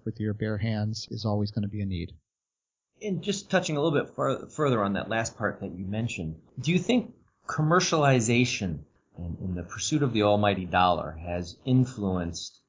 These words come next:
Speaker 2: perhaps forced jiu-jitsu to be, to adapt to the need to, uh, make money in order to perpetuate the art?
Speaker 1: Hmm, that's a really interesting question. If you're going to be running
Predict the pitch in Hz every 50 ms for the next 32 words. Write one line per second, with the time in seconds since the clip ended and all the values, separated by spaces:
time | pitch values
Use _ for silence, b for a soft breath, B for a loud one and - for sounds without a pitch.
0 | _ - 98 101 107 98 - - - - 117 110 107 107 107 - - - - 104
1 | 95 85 95 90 - - 90 85 - - - 87 87 80 80 - - _ _ _
2 | - - - - - - - 82 - 104 95 92 92 - - - - 98 90 92
3 | 87 85 82 80 - - _ _ _ _ - 101 98 98 101 101 95 98 - -
4 | - 92 87 85 82 80 78 - - 80 73 76 92 101 101 101 - 98 95 101
5 | 104 101 101 98 95 90 98 92 92 92 92 90 87 82 - 80 - 87 - -
6 | 92 82 - 82 82 80 - - 80 80 73 - - - - - _ - _ _
7 | _ - _ _ _ _ _ _ _ _ _ _ _ _ _ _ _ - - 180
8 | 196 202 160 131 120 139 180 - - 147 135 135 127 127 127 131 131 139 123 -
9 | - 135 123 - - 151 143 - - - - 98 98 113 127 - _ _ _ -
10 | 165 160 - 220 208 185 190 185 180 165 135 127 120 117 117 127 127 127 131 131
11 | 127 123 127 127